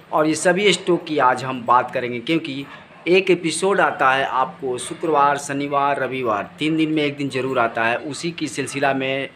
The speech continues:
इंट्राडे टेक मुंबई एमबीए बीके सिंह का एपिसोड सोमवार की बात एमबीए बीके सिंह के साथ में आपको ये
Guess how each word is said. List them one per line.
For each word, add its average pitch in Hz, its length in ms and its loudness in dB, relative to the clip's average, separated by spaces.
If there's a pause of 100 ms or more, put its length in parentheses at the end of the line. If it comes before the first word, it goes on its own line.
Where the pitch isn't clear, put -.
इंट्राडे 139 520 -2
टेक 131 260 -4
मुंबई 127 340 -6
एमबीए 123 340 -4
बीके 120 300 -8
सिंह 120 180 -12
का 120 140 -2
एपिसोड 117 560 -4 (380)
सोमवार 170 420 2
की 139 140 -4
बात 120 300 2
एमबीए 120 320 -2
बीके 131 300 -8
सिंह 110 180 -12
के 110 100 -10
साथ 98 400 -8
में 92 180 -18 (360)
आपको 110 480 -6 (460)
ये 160 400 2